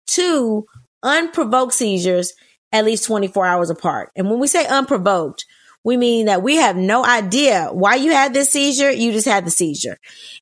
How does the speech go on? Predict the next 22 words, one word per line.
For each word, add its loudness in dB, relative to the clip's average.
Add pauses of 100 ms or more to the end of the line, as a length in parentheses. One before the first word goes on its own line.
And 0
the 2
reason 0
that 2
some 0
seizures 0
are 2
provoked, -2
some -2
seizures 0
are 0
provoked -4
because -2 (380)
you 0
have 0
issues -2
with 0 (200)
electrolyte 0
imbalances, -2 (320)
or 2
you 0
have 0